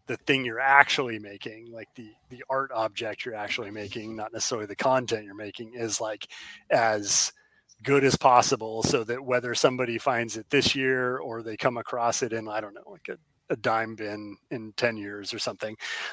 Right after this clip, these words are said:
that, like, it holds up and, like, they're interested enough, you know, to, like, check it out. And I mean, like, it's, yeah, so it,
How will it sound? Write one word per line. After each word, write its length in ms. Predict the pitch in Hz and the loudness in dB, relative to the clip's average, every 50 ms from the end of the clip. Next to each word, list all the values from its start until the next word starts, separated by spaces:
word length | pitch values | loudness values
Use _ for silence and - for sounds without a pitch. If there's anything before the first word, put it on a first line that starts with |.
| - - | -12 2
that, 300 | 143 147 139 131 135 135 | 8 10 12 12 10 8
like, 280 | 131 123 117 113 113 - - - - - - - - _ _ - | 6 4 4 4 2 0 -4 -4 -6 -10 -18 -20 -20 _ _ 4
it 140 | 151 123 107 | 4 4 4
holds 320 | 131 147 151 143 - - | 6 6 6 6 8 10
up 240 | 143 135 131 - - | 10 10 10 8 6
and, 100 | 139 123 | 2 2
like, 220 | 123 120 117 - - | 2 2 0 2 4
they're 220 | 147 135 127 135 | 4 4 4 4
interested 600 | 147 135 131 123 - 135 127 - - - 127 113 | 0 -2 -4 -2 -4 -4 -2 0 0 2 2 2
enough, 420 | 117 113 113 113 113 107 - - | 0 0 0 0 -2 -2 -4 -6
you 60 | 127 117 | -6 -4
know, 240 | 117 113 110 113 104 | -2 -2 -4 -4 -2
to, 160 | - - 123 | -4 -4 -4
like, 220 | 110 107 110 - - - | -4 -6 -10 -12 -10 -4
check 280 | - - - - - - | -2 -2 -2 -2 -4 -8
it 80 | 117 - - - | -12 -10 -8 -8
out. 280 | - - - - - - - | -8 -10 -12 -16 -16 -6 -2
And 120 | 156 131 131 | 0 0 2
I 40 | |
mean, 180 | 127 127 123 120 | 2 2 2 2
like, 300 | 120 117 113 113 - - - - - - - - - - - - | 2 2 2 2 -2 -8 -14 -16 -16 -16 -16 -16 -18 -8 -2 0
it's, 380 | 147 - - - - - - - _ _ _ _ _ _ _ _ _ _ _ _ | 2 2 4 2 2 0 -2 -6 _ _ _ _ _ _ _ _ _ _ _ _
yeah, 180 | - 147 120 120 - - | -4 -4 -4 -4 -4 -2
so 260 | - - 165 147 139 | 4 6 8 8 8
it, 120 | 139 139 | 6 4